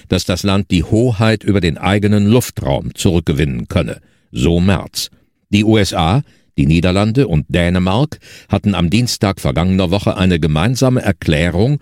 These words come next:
über den Transfer von F sechzehn Kampfjets an die Ukraine verbreitet.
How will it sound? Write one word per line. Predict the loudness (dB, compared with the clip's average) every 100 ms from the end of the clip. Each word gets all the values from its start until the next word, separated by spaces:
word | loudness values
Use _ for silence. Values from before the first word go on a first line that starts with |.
| -2
über | 0 2
den | 0
Transfer | 0 0 0 -2 -2 2 2 2
von | 0 0 -2 -2
F | -2 -2
sechzehn | -2 -2 -4 -10 -4 -4 -4 -12 -20 -4
Kampfjets | -4 -2 -6 -4 -4 -4 -4
an | -2 0
die | -2
Ukraine | -4 -4 0 -2 -2
verbreitet. | -4 -4 -2 -4 -4 -6 -10